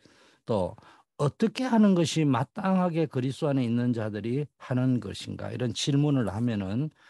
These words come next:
어, 계속 이제 질문을 하면 답이 나오게 돼 있습니다.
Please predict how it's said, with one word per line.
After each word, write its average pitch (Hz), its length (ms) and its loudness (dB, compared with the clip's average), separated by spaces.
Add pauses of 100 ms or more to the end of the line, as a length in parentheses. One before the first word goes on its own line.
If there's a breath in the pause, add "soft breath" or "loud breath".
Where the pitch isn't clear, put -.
(200 soft breath)
어, 95 560 -10 (100)
계속 120 440 -4
이제 117 160 0
질문을 156 440 0
하면 135 440 -2
답이 98 300 -4
나오게 117 380 -2
돼 101 140 -8
있습니다. 90 640 -12